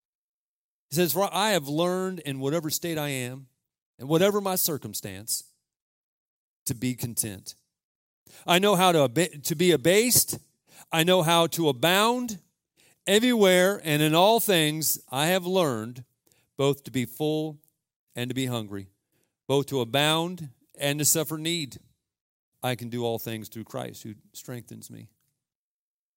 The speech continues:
Contentment. Contentment.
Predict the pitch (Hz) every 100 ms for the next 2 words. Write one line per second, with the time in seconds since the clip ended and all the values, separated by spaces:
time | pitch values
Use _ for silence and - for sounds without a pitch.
0 | _ _ _ _ _ _ _ _ _ _
1 | _ _ _ _ _ _ _ _ _ _
2 | _ - 175 196 220 147 120 - _ _
3 | _ _ _ _ _ _ _ _ _ _
4 | - - _ - 151 160 147 104 82